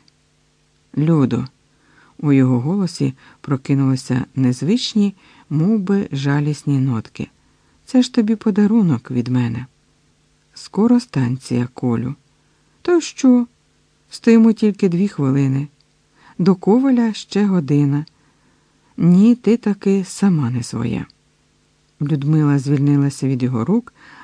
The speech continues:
ледь трималася, щоб не відштовхнути. Бригадир не став опиратися, плюхнувся на лавку. Ця легка перемога допомогла Людмилі трохи отямитися. Він же ні в чому не винен,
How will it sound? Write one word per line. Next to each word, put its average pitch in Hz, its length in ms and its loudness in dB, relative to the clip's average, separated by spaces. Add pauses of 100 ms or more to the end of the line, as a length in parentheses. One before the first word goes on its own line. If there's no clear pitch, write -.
ледь 147 300 0 (140)
трималася, 135 680 0
щоб 127 320 -4
не 139 180 0
відштовхнути. 127 880 -4 (960)
Бригадир 202 500 2
не 202 140 2
став 113 300 -4
опиратися, 180 680 -4 (380)
плюхнувся 180 680 0
на 143 160 0
лавку. 107 520 -4 (640)
Ця 151 240 -2
легка 139 420 -2
перемога 156 680 -2 (560)
допомогла 240 520 2
Людмилі 208 560 2 (120)
трохи 170 380 -4
отямитися. 120 880 -4 (760)
Він 220 240 2
же 254 160 4
ні 208 140 4
в 170 80 0
чому 190 340 0
не 185 120 0
винен, 151 400 -4